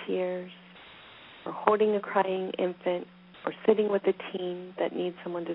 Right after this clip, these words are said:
talk to, whether you're just trying to get the laundry done,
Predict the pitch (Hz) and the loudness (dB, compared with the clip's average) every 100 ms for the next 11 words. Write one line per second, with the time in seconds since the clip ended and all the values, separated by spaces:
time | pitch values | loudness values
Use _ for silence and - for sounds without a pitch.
0 | - 170 170 - - 170 170 - - - | -4 -2 -4 -8 -10 -8 -10 -16 -20 -20
1 | - - - - - - - - - - | -20 -20 -20 -20 -20 -20 -20 -20 -20 -20
2 | - - - - - - 196 196 180 185 | -20 -20 -20 -20 -20 -6 4 6 8 6
3 | 175 202 202 - 208 196 196 196 185 180 | 4 2 2 2 2 2 4 4 4 4
4 | 180 180 185 190 190 185 180 | 6 6 4 -2 0 -2 -2